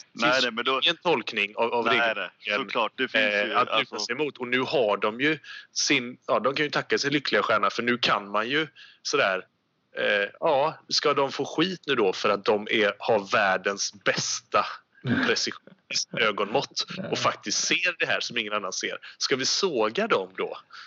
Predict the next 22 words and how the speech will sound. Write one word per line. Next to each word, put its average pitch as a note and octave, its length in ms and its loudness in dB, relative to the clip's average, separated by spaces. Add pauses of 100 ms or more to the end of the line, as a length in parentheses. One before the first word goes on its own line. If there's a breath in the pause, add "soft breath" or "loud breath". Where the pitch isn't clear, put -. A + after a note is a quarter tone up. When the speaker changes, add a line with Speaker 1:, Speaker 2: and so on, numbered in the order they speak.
(120)
Speaker 1:
<laughs> C3 320 2
Det, C#3 340 0
det B2 160 -2
här C3+ 140 0
kan C#3 160 -8
man A#2 80 -4
ju A2 60 -2
alltid A2+ 280 -4
säga, A2+ 280 2
ja, G3 140 -4
du G#3 100 -8
ser G#3 220 -4
här, D#3+ 240 -6
hon D3+ 100 -8
var C3 120 0
ju G2 60 0
innanför, G#2 260 -2
ja, C3+ 120 4
du C#3 80 -4
är C3+ 40 0
helt C3+ 140 -2
rätt. - 220 -4